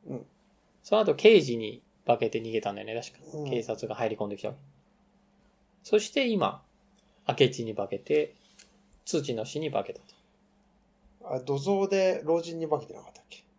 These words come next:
Speaker 2: 土蔵、土蔵。
Speaker 1: 小林くんが捕まった。
Speaker 2: あ、そうそうそう。それがタクシーの運転手。
Speaker 1: 結局あれだね。
Speaker 2: うん。
Speaker 1: 女の人には化けてないんだね。
Speaker 2: あ、なるほど。確かに。それは無理があるんだね。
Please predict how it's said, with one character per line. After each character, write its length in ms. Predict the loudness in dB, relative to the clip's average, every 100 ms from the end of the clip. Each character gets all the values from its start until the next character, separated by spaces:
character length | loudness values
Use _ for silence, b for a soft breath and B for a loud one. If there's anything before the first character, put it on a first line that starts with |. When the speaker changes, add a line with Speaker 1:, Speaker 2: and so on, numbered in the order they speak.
| _ _ _ _ _ _ _ _ _ _ _ _ _ _ -4
Speaker 2:
土 160 | -2 0
蔵、 240 | 0 -2 -2
土 140 | -2
蔵。 220 | 0 -4 -6 -2
Speaker 1:
小 120 | 4
林 260 | 4 2
く 80 | -2
ん 20 |
が 120 | -2 -2
捕 220 | -2 -2
ま 120 | 2
っ 20 |
た。 80 | 2
Speaker 2:
あ、 60 | 4
そ 140 | 2
う 20 |
そ 100 | 0
う 40 | -2
そ 280 | -4 -4 -8
う。 60 |
そ 140 | -4 -4
れ 240 | -4 -4
が 160 | -2 0
タ 100 | 0
ク 80 |
シ 120 | 0 -6
ー 20 |
の 60 | -8
運 60 |
転 160 | -14 -18
手。 60 | -20 -20 _ _ _ _ _ _ _ _ _ _ _ _
Speaker 1:
結 180 | -6 -4
局 260 | -4 -2 0
あ 60 |
れ 80 | 0
だ 140 | -6 -8
ね。 240 | -10 -16 _ _
Speaker 2:
う 80 | -10
ん。 80 | -6
Speaker 1:
女 240 | -4 -2 -2
の 80 |
人 160 | -4 -6
に 100 | -6
は 60 | -6
化 160 | -6
け 80 | -8
て 100 | -12
な 100 | -14
い 40 | -16
ん 40 |
だ 100 | -20
ね。 60 | -20 _ _ 6
Speaker 2:
あ、 120 | 8
な 120 | 8
る 80 | 6
ほ 100 | 4
ど。 220 | 2 -2 -12 _ -6
確 180 | -4 -6
か 100 | -10
に。 100 | -8
そ 140 | -4
れ 80 | -2
は 80 | 0
無 120 | -2
理 100 | -2
が 100 | -4
あ 20 |
る 100 | -6
ん 60 | -12
だ 100 | -16
ね。 200 | -16